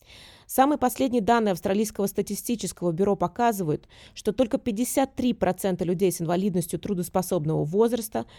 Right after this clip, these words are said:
работают, по сравнению с восьмидесятью четырьмя процентами австралийцев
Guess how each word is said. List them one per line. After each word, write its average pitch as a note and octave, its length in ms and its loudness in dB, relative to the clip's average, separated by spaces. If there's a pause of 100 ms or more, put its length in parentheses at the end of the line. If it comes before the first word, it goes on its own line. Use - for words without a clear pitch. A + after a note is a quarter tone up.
(140)
работают, F#3+ 680 2 (320)
по F#3 80 2
сравнению G#3+ 560 4
с A#3 120 -4
восьмидесятью A3 640 0
четырьмя G#3+ 540 0
процентами E3 580 0
австралийцев D#3+ 560 -2